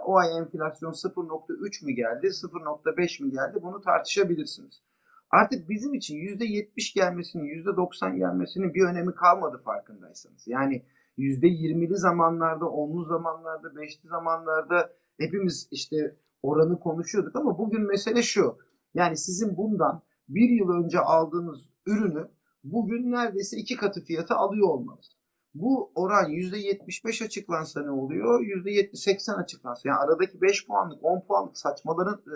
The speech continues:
e, sapmaların önemi kalmadı. Dolayısıyla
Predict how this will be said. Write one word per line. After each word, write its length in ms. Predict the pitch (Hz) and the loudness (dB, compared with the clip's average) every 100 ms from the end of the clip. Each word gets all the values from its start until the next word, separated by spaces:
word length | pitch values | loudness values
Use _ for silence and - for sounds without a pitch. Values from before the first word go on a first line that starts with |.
| 131 | -4
e, 20 | 123 117 - _ _ | -4 -6 -14 _ _
sapmaların 760 | - - 160 - 185 190 226 233 | -4 2 2 4 4 6 6 6
önemi 240 | 196 156 | 4 -2
kalmadı. 460 | 139 120 98 92 - _ _ _ _ - | -4 -6 -6 -10 -18 _ _ _ _ -6
Dolayısıyla 800 | 139 170 226 - 359 262 127 - | -2 0 0 0 0 2 0 -2